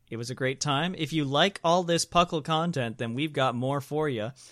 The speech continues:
One of the best places that you can get more Puckly goodness at any hour of the day is our Discord server. There's an invite link down in the bottom,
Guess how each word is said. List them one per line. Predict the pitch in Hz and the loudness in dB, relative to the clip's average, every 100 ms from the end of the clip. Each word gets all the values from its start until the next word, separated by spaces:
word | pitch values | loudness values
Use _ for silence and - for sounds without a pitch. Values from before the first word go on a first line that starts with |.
| - _ _ _ | -20 _ _ _
One | 156 190 | 2 6
of | |
the | 160 | 6
best | 160 175 - | 6 4 4
places | 160 156 139 | 0 0 -2
that | 135 | -4
you | 135 | -4
can | 131 131 | -4 -2
get | 127 123 | -2 -2
more | 113 139 | -2 -2
Puckly | 135 156 151 143 117 | 0 -2 0 -2 -2
goodness | 127 127 123 117 | 0 0 0 0
at | 110 | 0
any | 135 135 | 0 2
hour | 120 120 117 | 2 2 2
of | 101 | -2
the | 107 | -2
day | 113 107 131 - | -2 0 -4 -2
is | 113 107 107 | -2 -2 -2
our | 98 | -4
Discord | 90 110 - - 113 110 | -4 -4 -4 -4 -6 -4
server. | 117 120 160 | -6 -6 -6
There's | 165 117 | -4 -4
an | 113 | -4
invite | 113 156 147 143 | -4 -2 -2 -2
link | 143 139 - | -4 -4 -2
down | 127 135 | -2 0
in | 123 | -2
the | |
bottom, | 113 127 139 143 | 0 2 2 -2